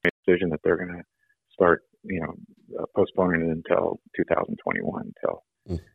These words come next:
Speaker 1: January. So obviously the, the youth programs follow the high schools, you know, and the high school's gonna <laughs> follow the colleges. So it's, you know, it's the trickle down.
Speaker 2: Um, last thing before I let you go, I don't know if your company has transitioned or, or,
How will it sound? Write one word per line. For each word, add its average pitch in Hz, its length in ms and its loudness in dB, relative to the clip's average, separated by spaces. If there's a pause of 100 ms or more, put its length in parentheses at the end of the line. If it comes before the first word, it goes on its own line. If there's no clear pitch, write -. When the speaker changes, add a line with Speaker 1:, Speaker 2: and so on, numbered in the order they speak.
(160)
Speaker 1:
January. 98 480 6
So 98 220 10
obviously 98 500 6
the, 82 200 6 (320)
the 101 80 4
youth 104 240 8 (100)
programs 87 480 2
follow 85 240 6
the 82 80 0
high 87 240 -4
schools, - 300 -4 (460)
you 95 60 -4
know, 90 60 0
and 87 100 2
the 87 60 2
high 92 120 6
school's - 320 0
gonna 82 220 -2
<laughs> - 60 -10
follow - 300 0 (1120)
the 101 80 6
colleges. 90 480 6 (120)
So 87 200 6
it's, - 100 -14 (240)
you 95 80 -2
know, 87 100 2
it's 82 140 -2
the 90 60 -2
trickle 95 320 2
down. - 260 -6 (920)
Speaker 2:
Um, 135 320 10
last 143 260 8
thing 123 280 10
before 110 300 8
I 101 40 10
let 92 180 4
you 90 100 8
go, 85 200 10
I 85 80 10
don't 98 180 8
know 82 420 8
if 80 240 2
your 85 160 6
company 82 500 6
has 78 360 4
transitioned 80 720 4
or, 73 100 4
or, 73 360 2